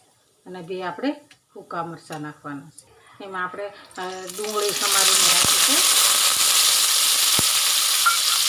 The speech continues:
ઝીણી સમારી છે, તો એ આપણે એડ કરીશું. આપણે આ ડુંગળીનો કલર ચેન્જ થઈ ગયો છે. હવે આપણે થોડીક હળદર નાખીશું,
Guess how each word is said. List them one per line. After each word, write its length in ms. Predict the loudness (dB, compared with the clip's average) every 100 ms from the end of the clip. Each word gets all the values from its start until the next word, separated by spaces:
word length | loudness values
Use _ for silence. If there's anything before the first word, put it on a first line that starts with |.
| 0 2
ઝીણી 220 | 2 0
સમારી 540 | 0 0 2 2 2
છે, 140 | 2 2
તો 160 | 2
એ 40 | 2
આપણે 420 | 2 2 2 2 2 2 2 2 2 2
એડ 80 |
કરીશું. 680 | 2 2 2 2 0 0 -2 _ -20 _ _ -20 -20 -20 _ -20 -20 -18 -16
આપણે 240 | -12 -12
આ 200 | -10 -10
ડુંગળીનો 760 | -12 -14 -14 -12 -10 -4 -4 -4 -16 -20 -20 -20 -14
કલર 240 | -10 -6 -6 -6 -16 -18 -16
ચેન્જ 240 | -12 -12 -12
થઈ 280 | -14 -14
ગયો 280 | -14 -12 -16
છે. 200 | -16 -20 -20 -18 -16 -16 -18 -20 -20 -16
હવે 100 | -14
આપણે 200 | -14 -16
થોડીક 300 | -16 -14 -12
હળદર 280 | -12 -12 -10
નાખીશું, 580 | -10 -10 -12 -8 -8